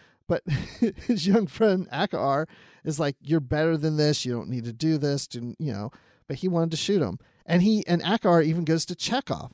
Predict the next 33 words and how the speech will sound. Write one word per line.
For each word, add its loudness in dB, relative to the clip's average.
and -4
says, -2
"You -4
need 0
to 0
talk -4
to -6
Lejeune -4
and, -18
and -8
evaluate -4
him." -20
And -12
check, -4
and -6
Lejeun's -2
like, -6
"I'm 0
not 2
gonna 0
do 2
anything, -2
Commander. -4
I'm -6
not -6
gonna -4
do -6
anything." -6
But -10
sure -6
enough, -4
he -8
tries. -2